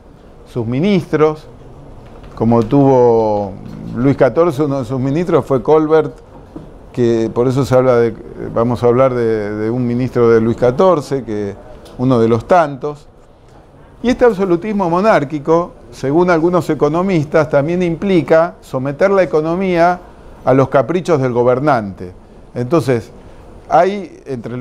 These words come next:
por ejemplo, los Austrias menores en España, la política caprichosa de los Austrias hizo que,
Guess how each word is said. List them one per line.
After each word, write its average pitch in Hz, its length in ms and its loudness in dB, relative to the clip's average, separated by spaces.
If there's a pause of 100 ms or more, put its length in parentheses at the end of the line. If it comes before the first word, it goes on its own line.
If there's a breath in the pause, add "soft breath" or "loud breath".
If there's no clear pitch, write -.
por 120 200 -10
ejemplo, 151 320 0
los 123 220 -2
Austrias 160 420 0
menores 139 400 -4
en 131 140 -6
España, 143 720 -2
la 120 240 -6
política 139 480 -6
caprichosa 127 500 -4
de 139 80 0
los 131 200 -4
Austrias 170 420 0
hizo 131 260 -6
que, 117 240 -4